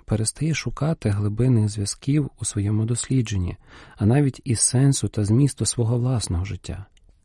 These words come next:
Людина в такому стані втрачає зацікавлення активно взаємодіяти зі світом. Пізнання перестає бути способом осягнення істини, а перетворюється на перманентний самостійний процес.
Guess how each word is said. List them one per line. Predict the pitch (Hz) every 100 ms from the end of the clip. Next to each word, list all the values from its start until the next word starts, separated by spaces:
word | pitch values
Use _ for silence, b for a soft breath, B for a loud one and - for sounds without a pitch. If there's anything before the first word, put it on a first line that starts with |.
| -
Людина | 110 113 151 185
в | 127
такому | 123 - 139 131 107
стані | - - 165 170
втрачає | 123 - 120 - 165 151
зацікавлення | 131 - 120 - 143 143 120 120 120
активно | - - - 123 120
взаємодіяти | 113 117 120 120 120 113 107 110 113
зі | 120
світом. | - 117 101 95 90 92 _ _
Пізнання | 104 110 151 175 127
перестає | 107 110 113 - 120 135
бути | 127 135 113
способом | - - 110 117 117 113
осягнення | 107 - 123 117 120 113
істини, | - 147 156 - 101 92 B B B
а | 113 104
перетворюється | - 113 110 - 151 165 147 127 - 117
на | 110 120 113 110 -
перманентний | 110 104 104 107 147 160 - 135
самостійний | - 117 110 104 - 113 110 113
процес. | - 127 - 90 92 -